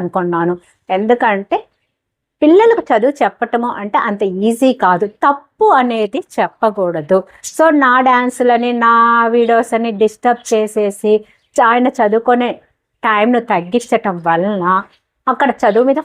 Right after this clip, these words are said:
ఫోకస్ అనేది చెయ్యలేరు. అప్పుడు పిల్లలకు అనేది తప్పుగా చెప్పకూడదు. దీనికి ఒక ఎగ్జాంపుల్ చెప్తాను చూడండి. మా వారు మా బాబుకు ఈ మ్యాథ్స్, ఫిజిక్స్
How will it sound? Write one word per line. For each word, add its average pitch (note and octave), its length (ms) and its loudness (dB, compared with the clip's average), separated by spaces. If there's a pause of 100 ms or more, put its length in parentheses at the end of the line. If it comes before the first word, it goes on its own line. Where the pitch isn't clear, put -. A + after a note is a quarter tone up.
ఫోకస్ A3 460 0
అనేది G3+ 220 -6 (120)
చెయ్యలేరు. F#3 560 2 (220)
అప్పుడు A#3+ 340 0 (440)
పిల్లలకు F4+ 540 4
అనేది A3 320 -6 (480)
తప్పుగా B3 460 0 (220)
చెప్పకూడదు. F#3 500 -2 (340)
దీనికి E4+ 260 4
ఒక C#4+ 120 2 (120)
ఎగ్జాంపుల్ B3 540 0
చెప్తాను F#3 440 -4
చూడండి. E3 480 -4 (200)
మా A3+ 280 4
వారు A3 280 2 (120)
మా G#3+ 140 2
బాబుకు G3+ 640 -2 (600)
ఈ B3 100 2 (260)
మ్యాథ్స్, A3+ 340 0 (100)
ఫిజిక్స్ A3+ 340 -2